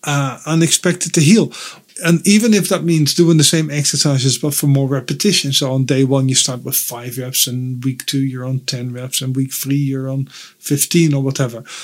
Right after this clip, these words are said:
You need to introduce different exercises, which is why a good postpartum program changes every four weeks.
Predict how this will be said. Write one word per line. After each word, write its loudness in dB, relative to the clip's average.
You 6
need 6
to 2
introduce 4
different 0
exercises, -2
which 0
is 2
why -4
a 2
good 2
postpartum 2
program 0
changes 0
every 2
four -2
weeks. 0